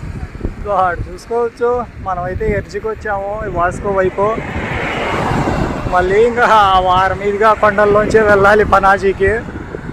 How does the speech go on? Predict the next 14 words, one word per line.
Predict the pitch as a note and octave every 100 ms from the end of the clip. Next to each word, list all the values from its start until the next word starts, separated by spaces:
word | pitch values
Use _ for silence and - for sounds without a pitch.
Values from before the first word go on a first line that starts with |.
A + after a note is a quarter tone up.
| -
కిందికి | G3 G#3+ A3+
వెళ్తున్నాం, | A3+ G#3+ G#3+ G#3+ G#3+
ఇంక | G#3+ F#3+
పోయేటప్పుడు | G3+ G#3+ G#3+ A3 G3
మళ్ళీ | G3 G3+ G#3
కొండలు | G3 G3 G3
ఎక్కుకుంటా | F#3+ F#3 F#3+ G#3+ G3
ఎక్కాలి. | F#3+ F3+ G3 F#3 G3+ - - - - - - - - - - - - - - - - - - - - - -
చాలా | F#3 E3 F3 F3+ F3+
హ్యాపీగానే | F#3 - G3+ G#3+ A3 G3
ఉంది | F#3+ F#3
నాకైతే. | E3+ G3+ B3 F#3+ F#3+ - - - - - - - - - - - - - - - - - - - - - -
ఆ | F#3 F#3
రౌండ్, | G3+ G#3 G#3